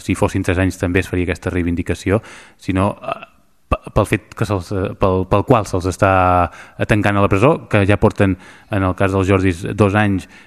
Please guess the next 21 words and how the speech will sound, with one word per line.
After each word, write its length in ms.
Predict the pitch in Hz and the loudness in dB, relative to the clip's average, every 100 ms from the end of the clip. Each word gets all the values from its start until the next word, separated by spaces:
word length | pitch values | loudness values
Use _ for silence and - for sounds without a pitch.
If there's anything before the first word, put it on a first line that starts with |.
| _ | _
eh, 320 | 104 98 92 113 | -4 -2 -2 -2
i 140 | 107 90 92 | -2 0 -2
en 300 | 87 85 85 | -2 -4 -6
el 80 | 87 | -6
cas 160 | 87 | -4
de 100 | 90 90 | -2 -2
la, 160 | 87 92 | -2 -4
de 160 | 95 | -4
la 100 | 87 | -4
resta 240 | 90 - 92 | -4 -6 -6
de, 80 | 92 95 | -4 -4
de 60 | 98 | -4
presos 280 | 87 90 - | -6 -8 -6
polítics, 400 | 90 90 92 - - - - | -6 -4 -6 -8 -20 -18 -6
eh, 320 | 92 87 87 | -2 0 0
un 200 | 104 95 | -2 0
any 100 | 92 90 | 0 0
i 20 | |
mig. 240 | 90 131 - - - - | 0 0 -2 -20 -20 -8
Eh, 140 | 104 | -6
eh, 160 | 120 | -2